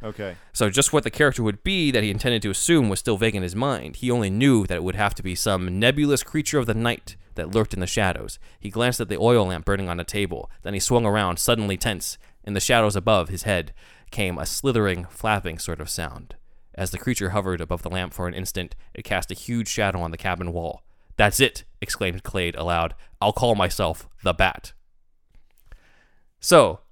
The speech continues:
Speaker 1: What?
Speaker 2: yes, in nineteen thirty-four, <laughs> C K M Sla-, Scanlon writes the Bat flying in through the window, inspiring this guy to take on the persona of a bat.
Speaker 1: Uh, okay,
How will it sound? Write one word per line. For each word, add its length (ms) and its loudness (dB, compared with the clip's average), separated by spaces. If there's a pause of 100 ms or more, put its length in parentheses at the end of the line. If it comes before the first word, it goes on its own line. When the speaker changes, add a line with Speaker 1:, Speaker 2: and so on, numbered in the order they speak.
Speaker 1:
What? 420 -10
Speaker 2:
yes, 380 2 (320)
in 120 0
nineteen 300 2
thirty-four, 880 4 (260)
<laughs> 240 -20
C 200 0
K 200 6
M 100 6
Sla-, 280 -2
Scanlon 440 2
writes 240 2
the 120 0
Bat 220 4
flying 280 0
in 80 -2
through 140 -6
the 60 -2
window, 520 -2
inspiring 800 2
this 140 -8
guy 220 -2
to 120 -12
take 240 -6
on 140 -4
the 100 -8
persona 460 -6
of 180 2
a 80 -4
bat. 340 -8 (680)
Speaker 1:
Uh, 40 -18 (120)
okay, 280 -8